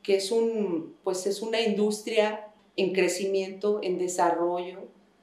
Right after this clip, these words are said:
en, en crecimiento ahora más con, con todo lo que está pasando de la nueva normalidad y la tecnología, que va para mucho más esta industria.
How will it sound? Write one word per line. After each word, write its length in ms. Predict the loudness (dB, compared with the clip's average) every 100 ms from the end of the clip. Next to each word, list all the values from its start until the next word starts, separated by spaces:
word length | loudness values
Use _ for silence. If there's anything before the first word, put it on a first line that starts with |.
| _
en, 880 | -4 0 2 4 2 0 -2 -4 -8
en 180 | -2 0
crecimiento 500 | 2 2 0 2 6
ahora 200 | 8 6
más 320 | 4 4 2
con, 460 | -2 -2 0 -4 -8
con 260 | -6 -6 4
todo 220 | 6 6
lo 160 | 4
que 60 | 0
está 240 | -4 -2
pasando 680 | 0 0 -2 -6 -6 -10 -14 -20 _ _
de 220 | 0 2
la 100 | 2
nueva 280 | 2 2 2
normalidad 840 | 2 0 0 -2 -2 0 -2 -4 -8
y 280 | -8 -8
la 180 | -6 -6
tecnología, 840 | -6 -4 0 0 -2 -4 -4 -6 -14 _ _
que 140 | 0 8
va 280 | 12 12 12
para 220 | 8 8
mucho 380 | 2 -2 0 0
más 360 | 0 -2 -2
esta 240 | -6 -4 -6
industria. 640 | -6 -8 -10 -8 -8 -10